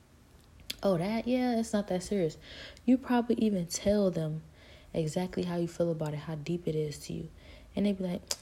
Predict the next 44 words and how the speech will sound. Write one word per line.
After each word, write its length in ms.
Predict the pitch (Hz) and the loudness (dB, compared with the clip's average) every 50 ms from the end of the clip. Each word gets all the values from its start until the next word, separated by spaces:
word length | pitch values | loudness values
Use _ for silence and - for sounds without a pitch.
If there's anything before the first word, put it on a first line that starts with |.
| - - | -10 -10
"Listen, 540 | - 185 185 175 160 - 156 151 151 147 - - - - - - - - - - - - - - - - - - - - - - - - - | -4 0 2 2 0 0 -4 -8 -8 -10 -12 -16 -20 -20 -20 -20 -20 -20 -20 -20 -20 -20 -20 -20 -20 -20 -20 -20 -20 -20 -20 -20 -10 -2 2
it 120 | 240 208 | 4 4
is 140 | 160 151 - | 4 2 -4
not 120 | 165 160 | -4 -4
even 140 | 160 156 156 | -4 -4 -4
that 140 | 156 156 147 | -6 -6 -8
serious. 320 | - - 170 165 156 147 | -8 -8 -6 -6 -6 -6
Do 180 | 156 - 220 214 | -4 -2 0 2
this 220 | 208 202 196 - | 2 2 0 0
or 100 | 170 160 | -4 -2
do 140 | 160 185 190 | 0 0 0
that, 200 | 185 180 170 175 | 0 0 -2 -4
or 120 | 165 151 180 | -6 -8 -8
I 120 | 180 - - | -8 -8 -6
do 160 | 185 185 180 | -4 -2 -2
this 180 | 170 175 170 - | -2 -2 -4 -6
or 60 | - - | -8 -8
I 80 | 190 | -6
do 120 | 175 175 165 | -4 -4 -4
that." 180 | 170 165 170 - - - - - - - - - - - - | -4 -4 -6 -8 -14 -20 -20 -20 -20 -20 -20 -20 -20 -8 -2
Or 140 | 185 180 170 | 0 0 2
they 140 | 185 190 | 2 0
just 360 | 185 - 185 185 - - - - - - | 0 0 -2 -4 -6 -12 -16 -14 -8 -4
make 240 | 180 180 185 185 185 | 0 0 0 -2 -4
it 60 | 175 | -6
seem 260 | - - 190 185 185 | -4 -2 -2 -2 -2
so 240 | 180 - - 185 175 | -2 -2 -2 0 0
lighthearted. 880 | 156 147 143 143 147 180 214 214 202 - - - - - 156 151 151 - | 0 0 -2 -2 0 2 2 2 2 0 -6 -14 -12 -12 -12 -12 -12 -12
Like, 160 | 156 160 - | -10 -10 -6
they 120 | - 185 185 | -4 -4 -4
make 180 | 180 180 185 | -4 -4 -6
it 100 | 185 - | -6 -6
seem 240 | - - 196 190 180 | -6 -2 -2 0 0
like 160 | 180 170 - | 0 -2 -2
it's 200 | 180 170 165 - | -4 -4 -4 -2
not 500 | 156 151 151 165 180 175 170 160 156 175 - - - - - - - - - - - - - - - - - - - - | -2 0 0 0 0 0 -2 -4 -4 -8 -12 -16 -20 -20 -20 -20 -20 -20 -20 -20 -20 -20 -20 -20 -20 -20 -20 -20 -10 -4
as 280 | - 190 180 160 151 151 | 0 0 0 0 -2 -4
deep 460 | 147 147 - 202 196 190 180 185 - | -2 2 4 6 6 6 4 0 -2
or 260 | - 175 170 165 156 - - | -2 0 0 0 -2 -4 -8
as 120 | 151 - - | -12 -12 -12
hurtful 600 | - - - 180 180 185 - - - 160 156 - - - - - - - - - - - - | -12 -8 -4 -4 -4 -4 -4 -6 -6 -6 -6 -8 -10 -18 -20 -20 -20 -20 -20 -20 -20 -12 -6
or 100 | - 165 | -4 -2
as 200 | 160 160 160 151 | 0 0 -2 -2
serious 960 | - - - - - 208 220 226 226 214 190 170 156 151 151 - - - - | -2 -2 0 4 6 8 8 10 8 6 6 4 2 0 -2 -4 -10 -14 -14